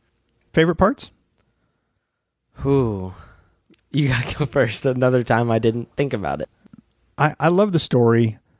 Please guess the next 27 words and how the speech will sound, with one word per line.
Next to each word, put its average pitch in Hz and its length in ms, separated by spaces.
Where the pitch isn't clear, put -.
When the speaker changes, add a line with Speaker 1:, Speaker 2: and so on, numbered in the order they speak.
Speaker 1:
I 123 80
lo-, 123 220
<laughs> - 1000
I 180 100
love 151 440
William 113 300
H. 107 220
Macy's 107 360
character 92 500
and 123 140
Speaker 2:
Yeah. 120 80
Speaker 1:
just 143 320
how 143 280
uncomfortable 143 760
he 135 260
is 131 200
and 101 100
how 135 200
uncomfortable 123 480
it 113 100
is 104 160
watching 117 640
any 143 200
scene 135 320
that 104 140
he's 123 260
in. 101 380